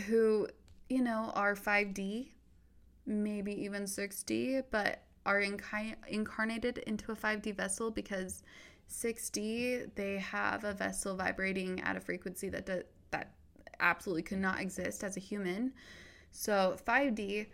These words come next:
you've got your Jesus, your Buddha, I believe Ram Dass, Eckhart Tolle, Byron Katie, Teal Swan,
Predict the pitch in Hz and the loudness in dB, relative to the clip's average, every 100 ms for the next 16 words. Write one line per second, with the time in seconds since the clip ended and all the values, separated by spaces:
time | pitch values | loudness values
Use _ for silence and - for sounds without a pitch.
0 | - - - - 214 196 202 190 190 - | -20 -20 -20 -8 -4 0 4 6 4 0
1 | - - 202 175 170 175 220 254 247 285 | -6 -8 0 0 0 -2 0 2 0 4
2 | 285 277 - - 190 233 269 285 277 277 | 4 2 -4 -4 -4 -2 2 4 8 8
3 | 277 269 - 180 190 185 185 175 185 226 | 6 0 -4 -4 -2 -4 -4 -4 0 4
4 | 269 262 262 262 262 - 196 190 - - | 6 6 6 4 0 -4 -4 -4 -6 -6
5 | - 294 285 285 226 - - - - 311 | -2 0 2 0 0 -2 -6 0 0 2
6 | 302 294 294 294 285 - - - - - | 2 4 4 2 0 -8 -20 -20 -20 -20
7 | - - - - - - 277 269 262 262 | -14 -6 -4 -4 -6 4 8 10 10 8
8 | 262 262 | 6 2